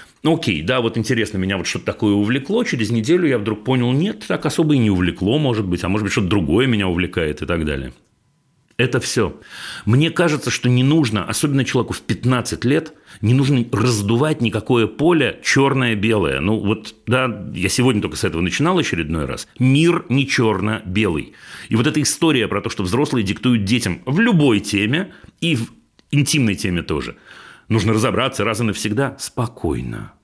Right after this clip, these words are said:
Жизнь длинная. Сейчас мне что-то показалось,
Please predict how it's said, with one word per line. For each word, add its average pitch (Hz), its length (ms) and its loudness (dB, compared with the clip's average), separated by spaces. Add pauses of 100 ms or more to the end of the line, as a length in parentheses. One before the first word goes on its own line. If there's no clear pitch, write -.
(400)
Жизнь 143 440 2
длинная. 71 640 -2 (200)
Сейчас 214 220 0
мне 175 80 2
что-то 151 240 -4
показалось, 69 640 -4